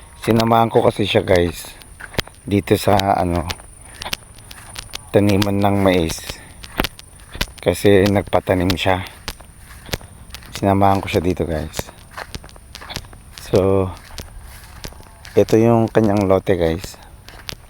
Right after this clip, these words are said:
Ito yung kanyang tanim ng mais. So, nakatanim na kami guys.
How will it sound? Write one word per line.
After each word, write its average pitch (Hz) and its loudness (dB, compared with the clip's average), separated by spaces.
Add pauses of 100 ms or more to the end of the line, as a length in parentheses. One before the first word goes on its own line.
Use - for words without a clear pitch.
(360)
Ito 101 -4
yung 95 0
kanyang 98 -2
tanim 98 0
ng 95 -4
mais. - -8 (480)
So, 101 6 (680)
nakatanim 120 2
na 120 2
kami 117 0
guys. 101 -2